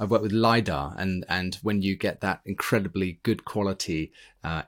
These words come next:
image, which could go through vegetation, that just the structure pops out, and you can see,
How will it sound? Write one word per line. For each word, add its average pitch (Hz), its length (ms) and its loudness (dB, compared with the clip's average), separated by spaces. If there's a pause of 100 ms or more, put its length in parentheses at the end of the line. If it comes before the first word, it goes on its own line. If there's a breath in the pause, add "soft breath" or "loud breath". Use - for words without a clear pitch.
image, 104 340 2
which - 200 -4
could - 240 -8
go 107 140 4
through 101 200 -2
vegetation, 92 800 -2
that 82 100 -8
just - 240 -2
the 90 80 -6
structure - 520 0
pops - 360 -6
out, 87 240 -2
and 78 60 -6
you 78 80 -6
can 85 100 -8
see, 95 340 0